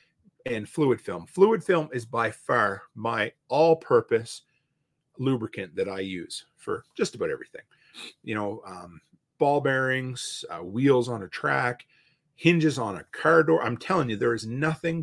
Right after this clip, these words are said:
better than, um, that kind of stuff when it's coming to a squeaky, squeaky door.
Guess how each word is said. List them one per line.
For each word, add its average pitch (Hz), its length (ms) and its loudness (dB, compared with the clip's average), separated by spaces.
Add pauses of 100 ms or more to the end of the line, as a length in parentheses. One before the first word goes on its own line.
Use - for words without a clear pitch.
better 95 360 -2 (440)
than, 104 640 -4 (220)
um, 87 340 -12 (180)
that 107 260 -2
kind 117 180 -8
of 101 80 -8
stuff - 420 -6
when 101 240 -8
it's - 200 -18
coming 107 320 -6
to 87 220 -4
a - 80 -10
squeaky, 139 580 -6
squeaky - 420 -10
door. 98 300 -4